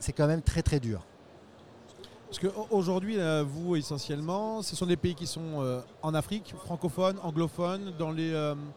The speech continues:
Speaker 2: euh, dans les deux langues ?
Speaker 1: Alors, on fait les deux langues. On a des activités en Afrique francophone et en Afrique anglophone. D'ailleurs, on est des deux côtés du continent, hein. On, on a des activités au Sénégal, au Ghana, en Éthiopie, en Tanzanie, en Zambie même.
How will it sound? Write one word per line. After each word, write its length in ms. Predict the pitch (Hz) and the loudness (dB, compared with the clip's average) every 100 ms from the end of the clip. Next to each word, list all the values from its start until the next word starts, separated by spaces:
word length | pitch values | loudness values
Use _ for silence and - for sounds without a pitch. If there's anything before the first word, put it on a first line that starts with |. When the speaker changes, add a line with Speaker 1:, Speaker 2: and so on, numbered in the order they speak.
| - - - - - | -16 -20 -18 -16 -8
Speaker 2:
euh, 100 | 139 | -4
dans 120 | 147 | 0
les 120 | 151 | 0
deux 120 | 147 156 | 0 0
langues ? 380 | 160 180 190 196 | 0 -2 -4 4
Speaker 1:
Alors, 200 | 151 175 | 6 6
on 40 | |
fait 120 | 190 | 6
les 100 | 196 | 6
deux 120 | 175 | 8
langues. 360 | 151 143 175 117 110 | 10 8 6 0 0
On 140 | 131 139 | 0 2
a 80 | |
des 160 | 135 131 | 2 2
activités 640 | 139 139 131 - 147 143 - | 0 -2 -2 4 4 4 4
en 120 | 147 | 4
Afrique 280 | 147 160 - | 2 0 -6
francophone 680 | 147 139 135 - 151 180 180 | -4 0 0 2 4 2 0
et 80 | 147 | 0
en 100 | 139 | 0
Afrique 260 | 139 151 147 | 0 -4 -6
anglophone. 500 | 131 123 110 147 175 | -4 -4 0 0 4
D'ailleurs, 240 | 139 156 | 6 6
on 80 | 156 | 8
est 280 | 147 143 127 - - - | 8 6 2 -4 -12 -4
des 100 | 143 | 2
deux 100 | 160 | 4
côtés 240 | 160 160 | 4 0
du 100 | 151 | 0
continent, 540 | 139 135 - 131 185 202 | 0 0 2 4 4 0
hein. 140 | 110 123 | -2 0
On, 300 | 139 123 113 - - - | 0 0 -2 -8 -20 -6
on 100 | 123 | -2
a 60 | 123 | 0
des 140 | 120 | 2
activités 440 | 127 - 123 117 135 | 0 -2 -6 2 2
au 60 | |
Sénégal, 760 | 113 113 110 107 123 139 147 139 | 2 -2 -2 0 2 2 2 0
au 60 | |
Ghana, 580 | 117 110 117 123 135 143 131 | 0 -2 0 0 0 0 0
en 80 | |
Éthiopie, 720 | 131 127 127 117 127 139 151 156 - - 123 | 0 2 0 2 2 2 0 -2 -8 -10 -4
en 100 | 127 | 0
Tanzanie, 680 | 131 127 120 117 123 151 | 2 2 2 2 2 2
en 80 | 139 | 2
Zambie 360 | 117 127 123 185 | 2 0 2 2
même. 280 | 156 175 | 4 4